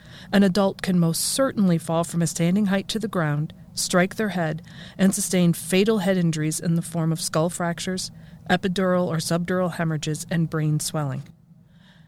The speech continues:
And it's not just the older adults who are known to have more brittle bones, bleed more easily, and due to the shrinkage of the brain in aging and dementias,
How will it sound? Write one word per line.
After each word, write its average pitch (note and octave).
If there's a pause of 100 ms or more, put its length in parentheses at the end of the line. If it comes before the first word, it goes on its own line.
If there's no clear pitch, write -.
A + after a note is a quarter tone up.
(380)
And G3+
it's F#3
not C4
just -
the G3
older B3
adults D#3
who G3+
are F3+
known F#3
to G3
have F3
more G3
brittle E3+
bones, D3+
bleed G3+
more G#3
easily, D#3+ (320)
and F3+
due F#3+
to F3+
the E3
shrinkage A3
of F3
the F#3
brain E3+
in E3
aging F3
and G3
dementias, D#3+